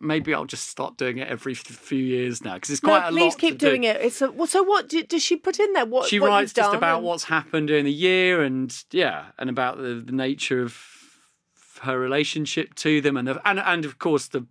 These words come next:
Speaker 1: f-, amusing things that they've said and done. Um,
Speaker 2: You should do a book of it. Do you, I mean,
Speaker 1: You
Speaker 2: you should do a, a, like, a,
Speaker 1: <laughs>
Speaker 2: an
Speaker 1: Some of the
Speaker 2: exercise
Speaker 1: stuff
Speaker 2: book.
Speaker 1: they've said, though, is just, oh, it's unrepeatable.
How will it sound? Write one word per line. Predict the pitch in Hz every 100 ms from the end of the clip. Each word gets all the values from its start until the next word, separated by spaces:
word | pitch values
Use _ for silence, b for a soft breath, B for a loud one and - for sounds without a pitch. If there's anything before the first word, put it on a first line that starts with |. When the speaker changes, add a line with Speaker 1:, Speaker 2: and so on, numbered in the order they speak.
| _
Speaker 1:
f-, | - - - 135
amusing | 156 156 147 135 120
things | 135 120 113
that | 120 117
they've | 117 107
said | 120 107
and | 101 104
done. | 101 85 80 b b b b -
Um, | 113 107 98 98 104
Speaker 2:
You | 302
should | 370 285
do | 320 285
a |
book | 220 320 -
of | 180
it. | 151 - 226
Do | 254
you, |
I | 240
mean, | 294
Speaker 1:
You | 269
Speaker 2:
you |
should | 277 233
do | 269 262 240
a, | 226 214 233
a, |
like, | 226 220 233
a, | 220 220 339 _
Speaker 1:
<laughs> | - 247
Speaker 2:
an | 285 285
Speaker 1:
Some | 190 175
of | 165
the |
Speaker 2:
exercise | 151
Speaker 1:
stuff | - 180 127
Speaker 2:
book. | -
Speaker 1:
they've | 123 110
said, | - 113 -
though, | 101 101
is | 101 -
just, | - 98 - - b b b b b b b b _ _
oh, | 135 120
it's | 113 -
unrepeatable. | 131 127 104 - 151 - - 104 -